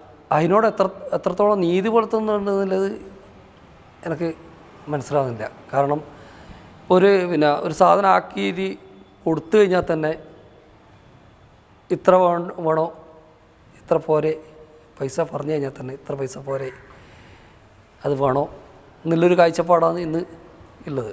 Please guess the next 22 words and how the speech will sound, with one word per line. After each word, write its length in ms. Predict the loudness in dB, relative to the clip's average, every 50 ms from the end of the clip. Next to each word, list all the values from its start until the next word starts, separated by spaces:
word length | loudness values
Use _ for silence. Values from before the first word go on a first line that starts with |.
| -8 -6 -2
അതെന്തുകൊണ്ടുണ്ടാവുന്നത് 880 | 0 0 0 0 0 0 0 0 0 2 2 4 4 4 2 0 -2 -4
വെച്ചാൽ 260 | -2 0 0 0 0 0 -4 -8 -12 -18 -20 -20 -20 -20 -20 -20 -20 -10 -2 2
ഇതുപോലുള്ള 360 | 4 6 6 6 6 6 6 6 4
കടയിൽ, 280 | 4 4 2 2 0 -4 -6 -4 0
ഏഹ്, 140 | 2 2 2 2
പിന്നെ 180 | 0 0 0 0 0 0 -2 -6 -8 -10 -12 -12 -10 -10 -12 0 2 2
തമിഴ്നാട് 400 | 2 4 4 4 4 4 4 2 0 -4 -8 -14 -18 -20 -20 -18 -10 -6 -6
ഇടുന്ന 200 | -4 -2 -2 -2 0
പോലുള്ള 300 | 0 0 2 2 4 4 2 2 0 -4 -6 -6
മെഷീനറി 400 | -6 -2 -2 -2 0 0 -2 -2 0 0
സാധനങ്ങൾ 300 | 2 2 2 0 -2 -4 -4 -4
കൊണ്ട് 160 | -2 0 0 0 -2
ഇടുമ്പോൾ 280 | -2 -4 -4 -4 -4 -4 -6 -10 -18 -20 -20 -20 -20 -20 -20 -20 -20 -10 -4 -2
കടയിൽ 260 | 0 2 2 2 2 0
ഇഷ്ടം 180 | 0 0 0 2 2
പോലെ 120 | 0 0 -2
കിട്ടാനുണ്ട്. 420 | -2 0 2 2 2 0 -2 -4 -8 -10 -14 -14 -10 -6
അവരതിൻ്റെ 360 | -4 -2 0 0 0 -2 -4 -6
കൊ-, 120 | -8 -10 -12 -16 -20 -20 -20 -20 -20 -20 -18 -10 -6
ഗുണങ്ങളും 380 | -4 -2 0 0 0 0 0 -2 -6 -10 -14 -16 -10 -6
ഒന്നും 180 | -6 -4 -6 -6 -10 -12 -10 -8
മനസ്സിലാക്കില്ല. 500 | -6 -6 0 0 0 2 2 -2 -4 -4